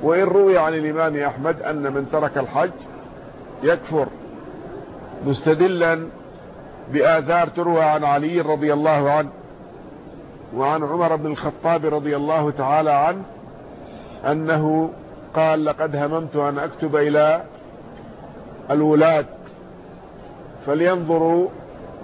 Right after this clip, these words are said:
من ملك زادا وراحلة تبلغه بيت الله ولم يحج فليضربوا عليهم الجزية، ما هم بمسلمين،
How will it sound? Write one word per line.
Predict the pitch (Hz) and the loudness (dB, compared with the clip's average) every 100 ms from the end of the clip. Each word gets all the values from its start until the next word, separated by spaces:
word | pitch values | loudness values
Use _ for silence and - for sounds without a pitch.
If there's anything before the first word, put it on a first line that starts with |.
| - - - - | -16 -16 -14 -2
من | 151 156 | 0 2
ملك | 180 170 151 | 2 2 2
زادا | 143 165 170 151 151 | 2 2 2 2 -2
وراحلة | 147 151 135 160 170 151 139 127 127 - - | 0 0 0 0 -2 0 0 -4 -6 -14 -10
تبلغه | 139 151 156 175 160 147 147 | 0 2 2 0 2 2 4
بيت | 165 165 147 | 4 2 0
الله | 147 156 147 135 | 2 4 4 2
ولم | 143 165 170 | 2 2 2
يحج | 160 175 175 151 202 208 - - - - - - - - - - - - - - - - - 143 | 0 0 -2 4 4 4 -2 -16 -20 -20 -20 -20 -20 -18 -18 -18 -18 -18 -18 -18 -16 -16 -4 0
فليضربوا | 147 165 160 156 147 147 | 4 4 4 0 2 2
عليهم | 135 143 156 135 131 | 4 2 0 0 -2
الجزية، | 127 139 147 143 123 98 - - - - - - - - - - 110 | -2 0 2 2 2 0 -8 -14 -16 -14 -14 -14 -14 -14 -14 -12 -2
ما | 143 170 | 2 4
هم | 156 147 139 | 2 -2 -2
بمسلمين، | 156 160 - 143 147 156 156 151 151 | -2 -2 -4 -4 -2 2 2 0 -2